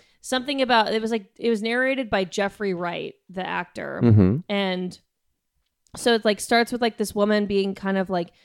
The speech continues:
Speaker 1: basically turned away from voting, this black woman, and then this white guy going up and getting to vote right away. And then all of a sudden it cuts to,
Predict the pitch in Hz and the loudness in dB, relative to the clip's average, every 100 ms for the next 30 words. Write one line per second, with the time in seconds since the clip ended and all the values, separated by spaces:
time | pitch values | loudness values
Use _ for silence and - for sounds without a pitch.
0 | _ _ _ 208 202 220 202 185 208 196 | _ _ _ -4 -2 -2 -4 0 2 2
1 | 185 185 180 - 175 175 170 165 165 175 | 2 2 0 -2 0 2 2 0 -6 -6
2 | 185 170 - 160 156 165 165 - 180 175 | -4 -4 -2 -4 -4 -6 -8 -6 -4 -2
3 | 170 165 165 185 185 165 165 160 165 160 | -4 -4 -4 -6 -4 -6 -4 -6 -6 -6
4 | 165 - 190 190 180 196 - 175 165 160 | -6 -8 -8 -6 -6 -8 -8 -4 -2 -4
5 | 147 160 156 - - - - - 226 220 | -4 -4 -4 -6 -8 -14 -8 2 6 8
6 | 208 208 202 208 190 190 180 180 - 185 | 8 6 4 2 2 2 -2 -4 -2 -2
7 | - - 190 180 175 | -2 2 4 4 2